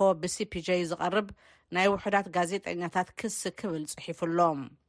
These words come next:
ኢትዮጵያ ንሸሞንተ ጋዜጠኛታት ኣሲራ ምህላዋ ዘመልከተ ጸብጻብ ሲ ፒ ጄ ድሕሪ ምፍራም ስምምዕ ተጻብኦ እውን ብሕልፊ ኣብ ክልል ኣምሓራ ማእሰርትን ምንግልታዕን ጋዜጠኛታት ምዕባዩ ኣመልኪቱሎም።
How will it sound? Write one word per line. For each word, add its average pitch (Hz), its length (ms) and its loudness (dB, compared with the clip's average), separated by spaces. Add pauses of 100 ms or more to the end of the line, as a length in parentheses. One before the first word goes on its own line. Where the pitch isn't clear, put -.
(300)
ኢትዮጵያ 185 480 0
ንሸሞንተ 196 460 0
ጋዜጠኛታት 170 800 -2
ኣሲራ 175 360 -2
ምህላዋ 180 500 4
ዘመልከተ 185 540 -4
ጸብጻብ 175 460 -4
ሲ - 180 -8
ፒ 202 180 -8
ጄ 190 100 0 (600)
ድሕሪ 202 240 -2
ምፍራም 208 480 2
ስምምዕ 214 440 -4
ተጻብኦ 185 500 0
እውን 196 320 2
ብሕልፊ - 340 -8 (120)
ኣብ 180 180 0
ክልል 175 280 -4
ኣምሓራ 185 380 0 (500)
ማእሰርትን 220 640 -2
ምንግልታዕን 190 680 -2
ጋዜጠኛታት 175 760 -2 (200)
ምዕባዩ 175 560 -2
ኣመልኪቱሎም። 160 760 0